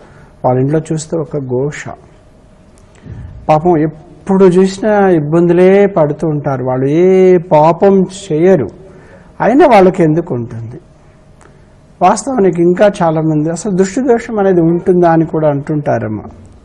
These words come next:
నేను చెప్తుంటాను, చిన్నపిల్లలు ఉన్నారు,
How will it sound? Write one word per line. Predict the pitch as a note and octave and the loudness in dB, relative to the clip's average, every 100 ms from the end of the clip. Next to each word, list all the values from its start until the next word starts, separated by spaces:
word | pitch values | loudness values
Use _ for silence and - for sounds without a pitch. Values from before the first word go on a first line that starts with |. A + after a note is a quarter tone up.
| - - _ - - - - - - - - - F#3 | -20 -20 _ -20 -20 -20 -20 -20 -20 -20 -20 -4 0
నేను | G3+ F#3+ | 0 0
చెప్తుంటాను, | E3+ - G3 F3+ C#3 A2+ F3 - - - - - | -4 -4 -4 -2 -4 -6 -10 -18 -20 -20 -20 -2
చిన్నపిల్లలు | G3 A3 A3 G3+ F#3 E3+ | 2 4 4 6 6 4
ఉన్నారు, | E3 D#3 | 4 2